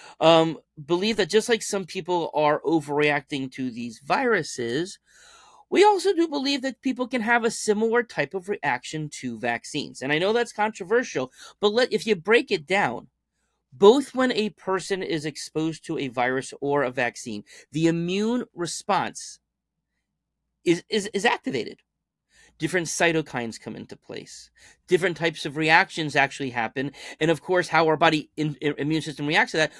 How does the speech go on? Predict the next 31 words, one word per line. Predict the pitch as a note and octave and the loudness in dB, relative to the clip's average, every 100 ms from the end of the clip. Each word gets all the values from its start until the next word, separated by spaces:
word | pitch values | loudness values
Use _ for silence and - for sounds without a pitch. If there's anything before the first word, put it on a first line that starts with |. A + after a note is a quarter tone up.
| - | -6
will | E3 F3+ | 0 2
go | D#3 F#3 | 4 6
a | G#3 | 6
long | D#3+ D#3 | 4 0
way | D3+ C#3+ | 0 0
with | D3+ | -2
how | - A2+ C3+ | -4 -4 -4
people | - B2 - D3+ D#3+ - D3+ | -6 -10 -8 -8 -8 -14 -10
do, | G3 F4 - _ - | -2 -2 -4 _ -4
right? | D3 F3 - - | 0 0 -2 -8
I | C#3+ | 0
mean, | D#3+ D#3 | 2 2
we | E3+ | 2
know | E3 G3 A#3+ B3 | 2 4 4 4
that | E3 F3+ E3 - - _ | 2 2 2 -2 -20 _
the, | C#3+ E3+ | -4 -2
if | D3 | 0
you | D#3 | 0
look | E3 - | -2 -2
at | |
influenza | D3+ D3 D3 C#3+ C3+ | -2 -2 -2 -2 -2
virus, | B2 B2+ A#2 B2 | -2 0 -2 -4
a | C3+ | -4
vaccine, | B2+ C#3+ C#3 G3 F3+ | 0 2 2 -2 -4
for | C3 | -4
instance, | G#2+ - C3 D3+ | -6 -6 -6 -2
and | |
other | D#3+ D3+ | 0 0
vaccines | C3 C3 - C3 A2+ | 0 -2 -4 -8 -8
as | A2 | -6
well, | C3 C3 | -2 -2